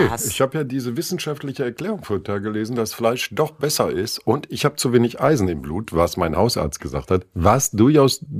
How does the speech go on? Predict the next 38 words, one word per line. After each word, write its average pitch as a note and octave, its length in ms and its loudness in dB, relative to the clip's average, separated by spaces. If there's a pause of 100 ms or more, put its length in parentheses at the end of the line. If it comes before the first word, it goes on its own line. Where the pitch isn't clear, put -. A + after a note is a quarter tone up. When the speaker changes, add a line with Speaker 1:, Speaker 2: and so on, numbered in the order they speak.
(120)
Speaker 2:
ähm, B2 280 4
also F3+ 380 4
auch G3 420 4
durch F3+ 560 6
Vegetarismus D#3 840 4
kommen D2+ 260 0
kann, G2+ 320 2 (500)
muss F2+ 180 2
man E2 160 2
einfach D#2 260 -2
auch C#2+ 100 -2
mal C#2+ 160 0
so D#2 120 -4
sagen. D#2+ 400 0 (540)
Also D3+ 320 6
dachte B2+ 300 2
ich A#2+ 100 0
mir, C3 240 4
ich G2+ 240 4
will C#3 320 8
auf G2 200 4
dem G2+ 280 2
fünfundsiebzig C#3 560 2
Kilo, D#3+ 240 8
da G2+ 280 2
will D3 120 6
ich E3+ 80 0
schon D#3 200 2
eine B2+ 100 0
halbe B2+ 240 6
Lämmer G2 420 6 (100)
direkt. D#2 380 2 (100)
Also F#2 400 6
da F#2 280 2
will D3 100 4
ich C3 120 2
hier B2+ 180 4
beim G#2+ 280 4